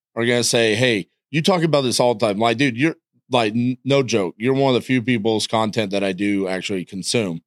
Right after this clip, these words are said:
And you talk about it all the time. There are gonna be people that resonate with you because of golf,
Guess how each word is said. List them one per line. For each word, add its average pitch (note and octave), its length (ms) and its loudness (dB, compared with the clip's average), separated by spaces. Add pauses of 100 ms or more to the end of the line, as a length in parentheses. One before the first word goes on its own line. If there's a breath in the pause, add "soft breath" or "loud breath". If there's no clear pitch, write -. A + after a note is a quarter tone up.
(480)
And A2 520 2 (120)
you B2 160 -2
talk D3 200 2
about B2+ 220 2
it A#2 40 2
all A#2 160 4
the A2 120 -4
time. F2+ 320 -4
There A2+ 120 0
are C#3+ 40 2
gonna D#3 160 2
be D3+ 120 2
people C#3+ 200 2
that B2 140 2
resonate B2 500 0
with A2 160 -2
you G#2+ 220 0
because G2 300 -4
of F2 120 -12
golf, A#2 380 2